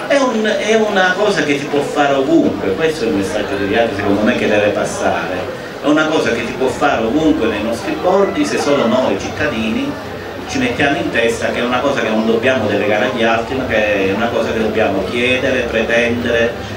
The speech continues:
volere, fare, determinarsi, gi-, mettersi in gioco, e per cui se nel mio paese non si fa la raccolta differenziata io la pretendo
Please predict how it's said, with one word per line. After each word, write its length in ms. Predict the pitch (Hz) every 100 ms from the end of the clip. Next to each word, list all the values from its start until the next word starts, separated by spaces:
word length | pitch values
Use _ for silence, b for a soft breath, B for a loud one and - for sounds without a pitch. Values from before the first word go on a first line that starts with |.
| -
volere, 760 | 110 113 110 113 117 117 120 117 117 110 - - -
fare, 760 | - 117 113 113 113 117 117
determinarsi, 1000 | 113 110 110 107 107 110 113 110 - 117 113 - 107
gi-, 120 | 123
mettersi 500 | 127 123 123 - 113
in 100 | 110
gioco, 640 | 113 113 113 110 117 117 - B B B
e 100 | 156
per 240 | - 135 -
cui 160 | 127
se 100 | 120
nel 120 | 120 120
mio 160 | 117
paese 320 | 113 123 127
non 160 | 120 117
si 60 | 117
fa 140 | 113
la 120 | 113
raccolta 380 | 113 107 113 113
differenziata 640 | 110 120 113 113 131 120
io 160 | 113 123
la 100 | 113
pretendo 720 | 113 - 120 117 113 120 131